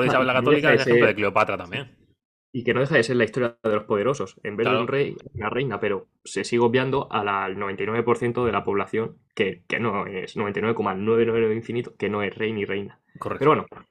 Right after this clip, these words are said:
Speaker 1: el caso, esto es solo una de las perlitas que, que se han oído, pero me quería centrar en un aspecto que nosotros ya tratamos aquí, que fue el de la memoria democrática.
Speaker 2: Mm.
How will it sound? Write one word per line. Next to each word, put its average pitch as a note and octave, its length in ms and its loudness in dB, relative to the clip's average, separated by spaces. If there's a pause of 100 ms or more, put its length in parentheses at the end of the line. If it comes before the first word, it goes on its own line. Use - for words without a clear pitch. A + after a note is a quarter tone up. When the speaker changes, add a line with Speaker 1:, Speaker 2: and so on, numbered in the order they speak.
(220)
Speaker 1:
el B2 100 -6
caso, D3 260 -2
esto B2+ 240 0
es A#2 120 4
solo A#2+ 240 4
una A#2 240 2
de A2+ 60 2
las A2 100 -2
perlitas A#2 400 -4
que, F#2 480 -2
que A2+ 120 -4
se - 120 -4
han B2 100 0
oído, C3+ 380 0
pero A2+ 180 4
me A2 120 2
quería A#2+ 180 2
centrar C3 400 -4
en G2+ 340 0
un A2 100 -4
aspecto - 540 -8
que A#2 100 0
nosotros G#2 280 -6
ya G#2+ 80 -2
tratamos A2+ 340 -4
aquí, A#2 140 -6
que B2+ 100 2
fue A2+ 140 2
el B2 60 2
de B2+ 40 4
la B2+ 80 0
memoria A2 280 0
democrática. G2 580 -4 (240)
Speaker 2:
Mm. A#2 140 -2